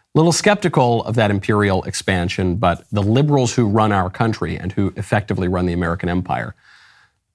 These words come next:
they're all in, and they've been all in for many, many decades now. Speaking of foreign affairs,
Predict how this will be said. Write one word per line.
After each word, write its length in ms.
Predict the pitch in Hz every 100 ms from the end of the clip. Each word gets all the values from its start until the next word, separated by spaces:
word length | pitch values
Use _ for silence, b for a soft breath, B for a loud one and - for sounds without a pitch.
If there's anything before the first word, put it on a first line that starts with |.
| _ _ _ -
they're 360 | - 110 156 147
all 240 | 117 101
in, 180 | 92 57
and 100 | 85
they've 140 | 104
been 140 | 98 101
all 200 | 95 90
in 220 | 82 87
for 160 | - 92
many, 260 | 90 87
many 260 | 85 82 76
decades 440 | 80 - - -
now. 140 | 58 -
Speaking 400 | - 214 220 180
of 80 | -
foreign 260 | 131 107
affairs, 500 | 92 - 78 71 -